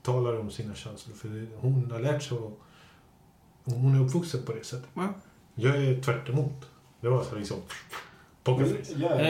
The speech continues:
Speaker 2: jag var,
Speaker 3: många, många.
Speaker 2: jag var likadant. Eh, Melly också ju. Alltså, Melly hade nyckeln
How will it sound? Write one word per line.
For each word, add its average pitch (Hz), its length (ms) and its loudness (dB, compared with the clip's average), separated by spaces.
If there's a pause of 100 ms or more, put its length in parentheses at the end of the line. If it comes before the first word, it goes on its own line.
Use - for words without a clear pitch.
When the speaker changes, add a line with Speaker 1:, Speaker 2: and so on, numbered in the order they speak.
Speaker 2:
jag 180 100 8
var, 170 140 8
Speaker 3:
många, 202 300 8
många. 165 140 2
Speaker 2:
jag 185 240 4
var 185 120 6
likadant. 165 760 2
Eh, 127 160 2
Melly 143 300 4
också 160 220 2
ju. - 120 -6 (160)
Alltså, 120 240 -4
Melly 127 240 2
hade 120 440 -2 (1000)
nyckeln 131 400 0